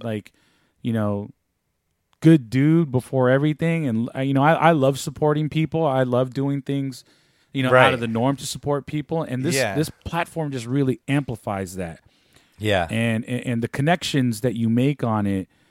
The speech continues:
Speaker 1: is, is th-, they're, they're priceless, really. And I've never really ev-, ever really encountered, like, you know, that type of experience ever on, on any other platform. But it's like,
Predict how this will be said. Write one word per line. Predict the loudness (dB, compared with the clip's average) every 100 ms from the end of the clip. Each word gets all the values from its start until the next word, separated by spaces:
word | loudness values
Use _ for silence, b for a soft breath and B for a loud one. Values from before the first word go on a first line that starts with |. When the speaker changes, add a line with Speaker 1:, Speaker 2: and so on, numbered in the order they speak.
| _ _ _
Speaker 1:
is, | -2 0 -2
is | -2 -2 -2
th-, | -4 -4 -2
they're, | 0 0
they're | -2 -8
priceless, | -4 -2 0 -2 -8 -6
really. | -6 -4
And | -2
I've | -2
never | -2 -2 0
really | 2 2 2 -2 -2
ev-, | -4 -2
ever | -2 -2
really | 0 0 0
encountered, | -2 -4 -2 -2 -2
like, | -4 -6 -4
you | -4
know, |
that | -2 -4
type | -4 -4
of | -4 -4
experience | -8 -8 -8 -4 -6 -6
ever | -6 -4 -4 -6
on, | -4 -2 -4 -8 b b b
on | 0 2
any | 4 6
other | 6 4
platform. | 2 -2 -4 -8 -6
But | -4 -6
it's | -6 -4
like, | -2 -2